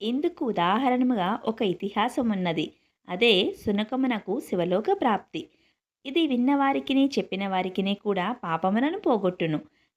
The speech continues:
కాశ్మీర దేశంలో ఒక పురోహితుడు ఉన్నాడు. ఆయనకొక కూతురుండెను. ఆమె మంచి రూపవతి, యౌవనవతి. ఆమె చక్కగా అలంకరించుకుని మంచి మాటగారి అయి వ్యభిచారి అయి ఉండెను. ఆమె భర్త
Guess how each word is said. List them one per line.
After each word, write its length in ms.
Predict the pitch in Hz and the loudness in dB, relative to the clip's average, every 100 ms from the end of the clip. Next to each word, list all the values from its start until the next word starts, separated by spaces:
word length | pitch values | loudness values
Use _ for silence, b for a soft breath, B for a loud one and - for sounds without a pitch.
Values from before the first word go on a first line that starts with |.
| - | -2
కాశ్మీర 500 | 180 185 - 302 370 | 0 0 2 4 4
దేశంలో 540 | 294 311 320 254 208 | 4 2 2 2 2
ఒక 300 | 240 226 226 | 2 0 0
పురోహితుడు 640 | 294 202 180 190 254 294 302 | -2 0 2 0 0 0 2
ఉన్నాడు. 500 | 220 185 165 156 156 b b b - | 2 2 0 0 -4 b b b -2
ఆయనకొక 560 | 233 277 311 254 226 | 0 0 0 0 0
కూతురుండెను. 840 | 320 - 220 220 330 262 202 175 160 - - | -4 -2 -2 0 0 2 2 0 -2 -6 -6
ఆమె 360 | 190 226 196 | -2 -2 -2
మంచి 400 | 254 196 202 269 | -2 -2 0 2
రూపవతి, 640 | 214 175 220 214 208 185 - _ _ _ | 2 2 4 4 4 0 0 _ _ _
యౌవనవతి. 800 | 202 214 302 311 262 214 208 - _ - | -2 2 4 4 4 2 0 -2 _ -6
ఆమె 280 | 202 269 294 180 | -2 -2 -2 -4
చక్కగా 320 | - 208 247 | -4 -2 2
అలంకరించుకుని 920 | 254 170 165 180 202 214 - 285 330 | 2 2 0 0 2 2 0 -4 0
మంచి 360 | 247 196 220 311 | 2 2 2 2
మాటగారి 720 | 214 185 247 285 277 262 214 | 2 2 0 4 4 6 6
అయి 260 | 196 - b b _ | 6 4 b b _
వ్యభిచారి 580 | 190 196 220 226 214 220 | -2 -2 2 4 4 4
అయి 120 | 311 | 4
ఉండెను. 440 | 330 220 190 170 - _ _ _ | 4 4 4 2 -2 _ _ _
ఆమె 280 | 214 254 339 | -2 0 0
భర్త 600 | 233 208 220 240 202 214 | 0 0 0 2 2 0